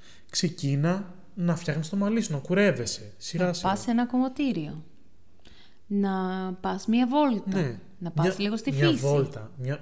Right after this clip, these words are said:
Speaker 1: η φύ-, εντάξει, είναι τέλεια όλα αυτά. Η φύση βοηθάει πάρα πολύ.
Speaker 2: Να πλύνεις το πρόσωπό σου, αν είσαι στο σπίτι και δεν
Speaker 1: Ναι.
Speaker 2: έχεις τη δυνατότητα. Να αλλάξεις τα ρούχα που φοράς. Να πάρεις καινούρια ρούχα.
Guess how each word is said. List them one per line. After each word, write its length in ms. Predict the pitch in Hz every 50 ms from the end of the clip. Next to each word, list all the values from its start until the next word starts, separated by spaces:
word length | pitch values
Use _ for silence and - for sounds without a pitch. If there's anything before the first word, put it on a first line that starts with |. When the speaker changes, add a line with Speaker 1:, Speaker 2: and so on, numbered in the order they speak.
| - -
Speaker 1:
η 120 | - 117 -
φύ-, 160 | - - - - - - - - - - - - - -
εντάξει, 480 | 143 143 135 - - - - - - - - - -
είναι 180 | - 170 151 156
τέλεια 360 | 156 156 151 147 135 123 120
όλα 120 | 113 110 110
αυτά. 300 | 110 - - 110 107 104 - - - - -
Η 100 | - 120
φύση 300 | - - 135 131 - 135
βοηθάει 260 | 135 131 - 160 165 160
πάρα 400 | - - 180 180 190 175 151 -
πολύ. 340 | - - 107 107 107 104 - - - - - - - - - - -
Speaker 2:
Να 120 | 202 202 196
πλύνεις 400 | - 202 196 202 226 240 226 -
το 80 | 254
πρόσωπό 600 | - 269 269 254 254 285 262 - - 311 302 277
σου, 180 | - - - 175
αν 140 | 180 180 180
είσαι 240 | 175 180 - 185 175
στο 140 | - 180 180
σπίτι 400 | - - - 233 226 - 240 214
και 320 | - 226 220 220 220 214 -
δεν 160 | 220 220 220
Speaker 1:
Ναι. 60 | 220 196
Speaker 2:
έχεις 160 | 165 127 120
τη 60 | 214
δυνατότητα. 460 | 208 208 202 196 202 220 220 - - - - - - - -
Να 200 | 208 208 202 208
αλλάξεις 580 | 214 220 233 240 247 240 - - - 269 262
τα 120 | - 285 269
ρούχα 240 | 285 277 - 294 294
που 80 | -
φοράς. 600 | - - 294 302 311 294 254 196 170 - - - - - - - - - - - -
Να 280 | 202 202 196 190 180 185 -
πάρεις 400 | - 277 330 349 302 226 - -
καινούρια 480 | - 202 190 185 180 180 175 175 170
ρούχα. 500 | 170 170 165 165 - - - 156 160 156